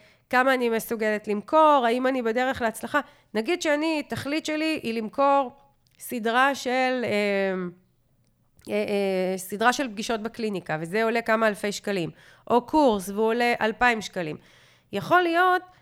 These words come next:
שהקהל שלי עדיין לא בשל לקנות את הדבר הגדול הזה, אבל אם אני אעשה איזושהי פעילות חינמית, או פעילות בתשלום קטן,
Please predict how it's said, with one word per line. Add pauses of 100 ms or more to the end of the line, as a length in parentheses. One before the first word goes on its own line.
(220)
שהקהל
שלי
עדיין
לא
בשל
לקנות
את
הדבר
הגדול
הזה, (300)
אבל
אם
אני
אעשה
איזושהי
פעילות
חינמית,
או (100)
פעילות
בתשלום
קטן,